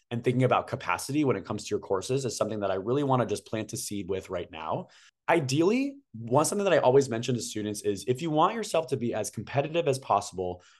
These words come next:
for the widest range of colleges and universities, I and other college counselors would recommend that you take what are called the five core academic solid courses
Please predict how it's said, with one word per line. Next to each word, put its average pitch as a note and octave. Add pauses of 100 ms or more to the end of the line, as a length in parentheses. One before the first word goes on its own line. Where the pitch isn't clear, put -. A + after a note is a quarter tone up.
(160)
for C#3
the B2
widest A#2
range A2+
of G#2
colleges G2+
and G2
universities, F2+ (480)
I D#3
and B2+
other B2
college A#2
counselors A2
would G#2
recommend G2
that F#2
you F#2+
take -
what F#2+
are G#2
called F#2+ (340)
the A2+
five B2+
core A#2+
academic G2+
solid F#2+
courses A2